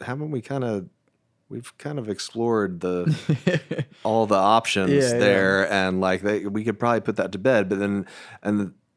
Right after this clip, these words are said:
Speaker 1: at the same time, and there's part of me that's like, we should do more things that I, and I s-, the collective we, I don't know who we is, but, like,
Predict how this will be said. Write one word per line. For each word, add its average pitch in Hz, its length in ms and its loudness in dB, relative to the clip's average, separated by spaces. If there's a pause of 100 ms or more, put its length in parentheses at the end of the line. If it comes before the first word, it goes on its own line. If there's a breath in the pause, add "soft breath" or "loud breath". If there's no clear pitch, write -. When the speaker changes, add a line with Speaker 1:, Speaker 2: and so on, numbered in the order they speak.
Speaker 1:
at 101 120 0
the 98 80 -4
same 107 280 2
time, 127 280 2
and 113 140 2
there's 104 140 2
part 110 200 2
of 107 40 2
me 101 60 2
that's 98 180 -2
like, 98 220 -2
we 95 200 -2
should 101 180 -4
do 151 220 0
more 160 260 2
things 139 360 0
that 117 160 0
I, 104 260 2 (480 soft breath)
and 85 280 -8
I 92 80 -4
s-, - 160 -10
the 92 160 -6
collective 95 480 -4
we, 87 340 -2
I 87 80 0
don't 90 120 0
know 92 60 -2
who 90 120 -2
we 90 240 -2
is, 85 220 -6
but, 98 120 0
like, 92 140 -2